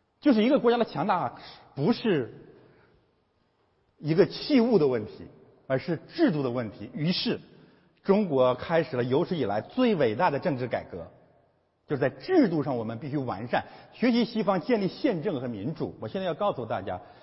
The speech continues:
这两百年来中国的民主政治改革从来没有达到过北洋，呃，政府和清末那个高度。嗯，现在，现在，现在更败坏了，不去说，哎，不去说它了。但是这场制度改革，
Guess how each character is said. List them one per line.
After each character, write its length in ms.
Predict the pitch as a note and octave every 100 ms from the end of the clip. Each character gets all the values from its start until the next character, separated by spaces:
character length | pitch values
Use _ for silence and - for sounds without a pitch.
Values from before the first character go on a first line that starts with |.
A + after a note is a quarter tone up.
| -
这 120 | G#3+
两 240 | F#3+ D3+ A3+
百 120 | F3
年 200 | C3 C3+
来 120 | C3+
中 200 | C3+ A3
国 80 | F#3+
的 60 | B2+
民 120 | D#3+
主 140 | D#3+
政 160 | C3 D#3
治 80 | D3
改 140 | G#2
革 80 | A#2+
从 200 | - E3+
来 120 | F#3+
没 60 | E3
有 100 | D#3+
达 180 | B2
到 80 | C#3
过 180 | C3+ B2+
北 280 | - A2 G2+
洋， 400 | F#2 G2+ C3+ C#3+ -
呃， 120 | - -
政 220 | G#3 C3+
府 240 | A2 G2 F#2+
和 280 | A2 A2 A2+ - -
清 300 | - F#3+ D#3
末 300 | F#3 G#3+ D#3
那 120 | B2+
个 140 | G#2+ G2
高 240 | B2+ G#2+
度。 180 | F#2+ G2+ - - _ _
嗯， 180 | A#2 B2 A#2
现 80 |
在， 100 | F3
现 160 | D3 E3+
在， 160 | E3 C#3+
现 180 | -
在 60 | D#3
更 140 | C#3
败 160 | B2+ A#2
坏 120 | C3
了， 60 | G2
不 80 | A2+
去 120 | A#2+
说， 160 | - A#2+ _ _
哎， 80 | A2
不 100 | C3+
去 140 | B2+
说 240 | - B2 A#2+
它 140 | -
了。 120 | D#2+ E2 F#2+ _ _ _ _ _ _ _ _ _ _ _ _ _ _ _ _ _ _ _ _ _ _ _ _ _ _ _ -
但 140 | F3+
是 80 | D3+
这 100 | A#3
场 180 | E3 B2+
制 140 | E3
度 140 | C#3 C3
改 180 | F#2
革， 340 | E2 F2+ F#2+